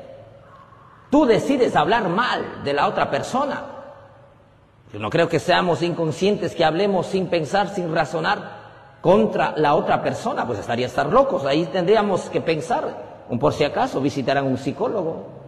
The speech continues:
Porque hay personas que dicen, "Es que no me doy cuenta". No, no, todos nos damos cuenta. Otras personas que dicen, "Ay, padre, estaba tan ebrio, tan borracho que no me di cuenta". No, no.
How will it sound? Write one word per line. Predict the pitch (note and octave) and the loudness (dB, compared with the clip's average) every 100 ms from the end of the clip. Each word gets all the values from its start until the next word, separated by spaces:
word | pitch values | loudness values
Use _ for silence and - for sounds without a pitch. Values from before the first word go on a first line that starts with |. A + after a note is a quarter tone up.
| - - - - - - - - - - | -20 -20 -20 -20 -20 -20 -20 -20 -20 -18
Porque | - - | -6 0
hay | G3+ | 4
personas | G3+ F3 A3+ G#3 F3+ | 4 4 2 2 2
que | G3+ | 2
dicen, | G3+ A#3 G#3 E3 - - | 2 2 0 -2 -4 -2
"Es | F3+ | 0
que | G#3 | 2
no | G#3+ | 2
me | B3 | 4
doy | A3 G#3+ | 2 4
cuenta". | B3 G#3 | 4 2
No, | F#3+ | 0
no, | A3 G3+ | -2 -2
todos | - C4 G3 | -2 0 0
nos | D#3+ D3 | -2 -4
damos | A#3 - - | -4 -6 -8
cuenta. | - B3+ F4 A#3+ - - - - - - - - - - - - - - - - - - - - - - - _ - - - | -4 -2 -4 -8 -12 -14 -16 -18 -18 -20 -18 -18 -16 -16 -16 -16 -18 -18 -20 -20 -20 -20 -20 -20 -20 -20 -20 _ -20 -20 -2
Otras | B2+ F#3 F#3 D#3+ | 4 4 4 2
personas | D#3+ C#3 G3 G#3 F3 - | 0 0 0 2 2 0
que | - | 2
dicen, | F#3+ - C3 - - - - - - - - - - - - - - - - | 2 2 -4 -12 -18 -20 -20 -20 -20 -20 -20 -20 -20 -20 -20 -20 -20 -20 -8
"Ay, | C3+ E3 G3 | 2 4 4
padre, | F3 F3+ F3 D#3+ D#3 | 6 4 4 2 0
estaba | - E3 D#3 - | 2 2 2 2
tan | E3 D#3+ | 0 0
ebrio, | D#3 E3+ D#3+ C#3 C3+ | 2 4 4 2 0
tan | - D#3 | 2 0
borracho | C#3+ C#3 D#3+ C3 A#2+ | 2 2 2 0 -2
que | C#3+ | -2
no | D3 | -2
me | D3 | -2
di | C#3 | -2
cuenta". | C#3 D#3+ D3 | -2 -2 -2
No, | E3+ | -4
no. | F3+ F3+ D3 | -6 -8 -10